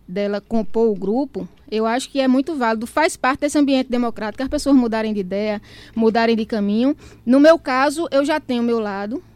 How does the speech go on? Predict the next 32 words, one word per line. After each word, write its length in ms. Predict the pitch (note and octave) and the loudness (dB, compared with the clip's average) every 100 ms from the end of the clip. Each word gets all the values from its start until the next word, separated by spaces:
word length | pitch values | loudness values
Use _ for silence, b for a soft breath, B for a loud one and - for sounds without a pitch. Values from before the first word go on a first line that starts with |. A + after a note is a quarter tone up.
| - | -8
eu 200 | G3+ G#3 | -4 -4
já 160 | G#3+ G#3+ | -4 -8
tenho, 600 | - G#3+ A3 A3 G#3+ G#3 | -8 -6 -4 -2 -2 -2
já 180 | G#3 A#3 | -2 -4
sei 460 | - A#3+ A#3+ C4+ - | -4 0 2 2 0
em 140 | A#3+ | -8
quem 240 | A#3 B3+ | -4 0
eu 60 | C4 | 0
vou 140 | A#3 | 0
votar, 560 | A3+ A3 G#3 G3 G#3 A3+ B B | -4 -6 -8 -8 -6 -6 B B
no 100 | A#3 | -4
sentido 380 | - A#3 A#3+ G#3 | -2 -4 -2 -4
de 80 | G#3 | -6
que 80 | - | -8
será, 460 | A#3 G#3+ G#3+ A3+ B3+ B B | -6 -4 -2 -2 -4 B B
eh, 260 | - G3+ G3+ | -8 -6 -4
na 140 | G#3 | -4
Frente 320 | A3 - A#3+ - | -4 -4 -4 -4
Popular. 540 | A3+ - G3 G3 B3+ - B - | -8 -8 -10 -8 -10 -12 B -6
E 120 | A#3+ | -2
aí, 220 | A#3+ A#3+ | 0 -2
se 240 | - - | -4 0
mais 320 | C4+ C4+ E4 F4+ | 4 6 4 0
pessoas 560 | D#4+ D4 - A3 A3 | 0 0 2 0 0
vierem 460 | G#3 A3+ G#3+ B3 A3+ | 0 -2 0 0 -2
compor 400 | A#3+ A3+ A#3+ B3 | -2 -4 0 0
esse 180 | B3+ A3+ | 0 -6
grupo, 320 | G3 A3 - | -4 -6 -6
que 100 | A#3 | -6
ainda 300 | A3+ A#3 C4+ | 0 2 4
não 160 | C4 B3+ | 4 2
compõem, 520 | A#3 G3+ G#3 A3+ D4 | -4 -8 -6 -2 -2